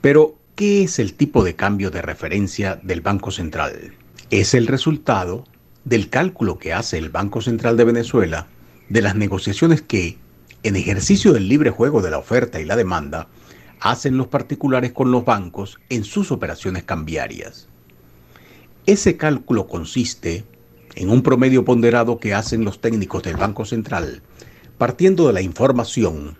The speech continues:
que le envían los bancos de sus operaciones diarias. De manera que el Banco Central de Venezuela no fija ese tipo de cambio de referencia, no lo ordena, no lo impone,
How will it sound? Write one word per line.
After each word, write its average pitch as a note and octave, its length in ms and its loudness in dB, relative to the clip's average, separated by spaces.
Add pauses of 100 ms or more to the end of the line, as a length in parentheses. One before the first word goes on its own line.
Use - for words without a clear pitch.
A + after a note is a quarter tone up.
(960)
que G#2+ 100 2
le F#2+ 80 4
envían A2+ 360 4
los B2+ 120 0
bancos A2 540 -2
de - 140 -4
sus D#3+ 260 0
operaciones - 600 -4
diarias. - 720 -4 (1160)
De A#2+ 120 4
manera F#3 380 2
que G2 340 -2 (460)
el F#2 160 -2
Banco C#3 320 -2
Central C#3+ 380 0
de C#3 60 2
Venezuela C3 640 2 (500)
no C3+ 220 6
fija F#3 420 -6
ese F#2+ 180 -6
tipo - 320 -4
de F2 120 -6
cambio G2 340 -2
de G2 80 0
referencia, G#2 720 -2 (540)
no G2 440 4
lo A#2+ 160 6
ordena, G2 640 0 (420)
no G#2+ 460 4
lo A2 220 2
impone, G2 840 -2